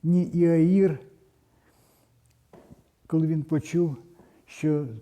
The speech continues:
його дочка вже померла, вони вже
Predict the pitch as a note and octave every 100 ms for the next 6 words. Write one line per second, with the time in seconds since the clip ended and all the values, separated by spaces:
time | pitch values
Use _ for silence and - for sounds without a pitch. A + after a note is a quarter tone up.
0 | - - - E3 E3 E3 D#3 E3 D3+ -
1 | E3 C#3 D3 C#3 D#3+ D#3+ E3 C#3 B2 A2
2 | - _ _ _ - D#3+ E3 C#3+